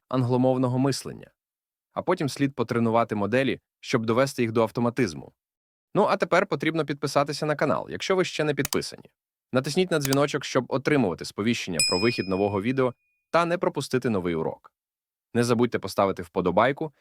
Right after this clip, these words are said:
і поділитися посиланням на відео в соцмережах. Якщо виникне бажання і можливість, можете підтримати канал на Patreon або натиснувши на кнопку «Стати спонсором» прямо під відео.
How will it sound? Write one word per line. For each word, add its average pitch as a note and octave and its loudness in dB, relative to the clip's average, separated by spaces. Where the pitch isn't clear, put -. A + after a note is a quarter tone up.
і G#3 -2
поділитися C#3 0
посиланням G2+ -2
на D#2+ -4
відео G2+ -2
в F2 -4
соцмережах. - -6
Якщо A#2+ 2
виникне C#3 2
бажання G2 0
і F2+ -2
можливість, F#2 -2
можете E3 2
підтримати C#3 0
канал A#2 2
на A#2 2
Patreon A#2 0
або E3+ 2
натиснувши D#3+ -2
на C#3 2
кнопку D3 0
«Стати C#3+ 0
спонсором» C3 0
прямо A#2 2
під G2+ -6
відео. A#2+ 0